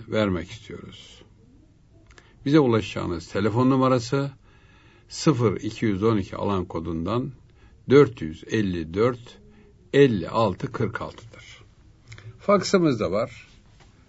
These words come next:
Faks da gönderebilirsiniz. Aynı alan kodundan dört yüz elli dört elli altı yirmi altı faks numaramız.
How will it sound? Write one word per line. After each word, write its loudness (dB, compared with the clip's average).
Faks -4
da -2
gönderebilirsiniz. -6
Aynı 4
alan 0
kodundan -4
dört 0
yüz -10
elli 0
dört 0
elli 6
altı -6
yirmi 2
altı -8
faks -6
numaramız. -16